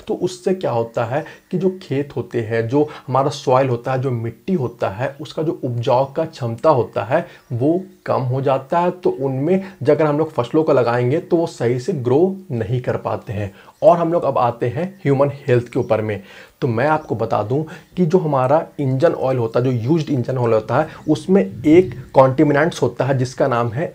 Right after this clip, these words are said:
एरोमेटिक हाइड्रोकार्बन्स। और इसके वजह से क्या होता है, स्किन का कैंसर हो सकता है। जी हाँ, अगर जो पुराना मोबिल है, वो लगातार ह्यूमन के साथ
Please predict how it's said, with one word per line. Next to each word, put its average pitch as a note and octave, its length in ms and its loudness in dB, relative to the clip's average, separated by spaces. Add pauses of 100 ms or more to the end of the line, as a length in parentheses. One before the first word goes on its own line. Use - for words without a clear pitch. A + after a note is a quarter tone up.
(140)
एरोमेटिक C3 1000 0 (120)
हाइड्रोकार्बन्स। A2+ 1300 0 (280)
और E3+ 320 2
इसके - 380 0
वजह D3+ 180 6
से C3+ 140 -6
क्या B2 160 0
होता A2+ 260 0
है, G3 200 2 (440)
स्किन F#3+ 560 4
का F#3+ 200 0 (240)
कैंसर C3+ 540 2
हो C3 400 2
सकता A#2+ 520 -2 (120)
है। B2 260 2
जी C#3 160 -6
हाँ, B2+ 320 -4
अगर A#2+ 280 0
जो F3 120 2
पुराना B2+ 560 2
मोबिल A#2 400 0
है, G#2+ 120 -2
वो A#2+ 160 0
लगातार B2 720 2
ह्यूमन A#2 360 -2
के A#2 160 0
साथ A#2+ 400 0